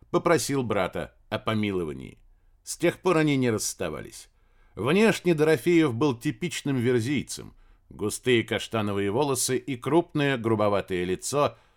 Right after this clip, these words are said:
с широкими скулами и квадратным подбородком. Особой приметой был старый, полученный на Бреннане шрам,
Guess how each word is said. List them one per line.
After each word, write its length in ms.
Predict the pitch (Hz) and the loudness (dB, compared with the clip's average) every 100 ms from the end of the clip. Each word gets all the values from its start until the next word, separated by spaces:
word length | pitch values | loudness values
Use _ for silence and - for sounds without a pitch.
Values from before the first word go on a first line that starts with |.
| _ | _
с 100 | - | -8
широкими 460 | 151 190 190 165 | -2 0 2 2
скулами 500 | 147 - 160 175 165 | 0 0 4 6 6
и 220 | 160 - 123 | 2 -2 -4
квадратным 640 | 123 120 107 113 113 104 | 0 0 0 0 -2 -4
подбородком. 760 | - 92 98 85 64 - - - _ _ _ _ - | -4 -4 -2 -2 -6 -14 -18 -20 _ _ _ _ -8
Особой 480 | 123 - 185 165 139 | -4 0 0 2 0
приметой 440 | 139 147 165 147 | 0 0 0 0
был 220 | 120 131 | 0 -2
старый, 560 | 120 - 165 139 87 65 _ _ _ | -2 -4 -2 0 -2 -8 _ _ _
полученный 540 | 113 160 180 156 156 | 2 4 4 4 2
на 120 | 151 147 | 2 0
Бреннане 440 | 120 131 127 123 | 2 2 2 0
шрам, 500 | 117 87 104 95 - | -2 -4 -2 -2 -6